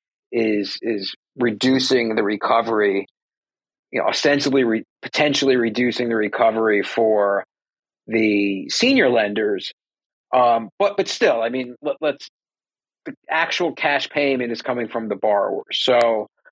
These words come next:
it's tough. I, I'm simply saying that I, I can be sympathetic to the lenders that are participating in these transactions, even if they themselves have, have been victims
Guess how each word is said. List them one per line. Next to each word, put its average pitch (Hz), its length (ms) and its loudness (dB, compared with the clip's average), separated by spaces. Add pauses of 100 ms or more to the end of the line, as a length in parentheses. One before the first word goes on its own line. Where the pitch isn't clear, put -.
(500)
it's - 280 -2
tough. 185 340 0
I, 160 360 2
I'm 170 120 0
simply 175 380 0
saying 143 400 2
that 120 340 2 (540)
I, 131 80 -6 (160)
I 151 140 2
can 160 200 -4
be 147 100 0
sympathetic 143 800 0 (140)
to 123 500 0 (580)
the 131 180 0
lenders 127 920 2
that 113 220 0
are 113 120 -2
participating 123 800 -4
in 113 100 -2
these 110 160 -2
transactions, 104 1080 -2 (1200)
even 175 540 4
if 156 260 2
they 151 680 2
themselves 170 540 2
have, 135 260 2
have 123 260 0
been 120 180 -6
victims 131 640 -6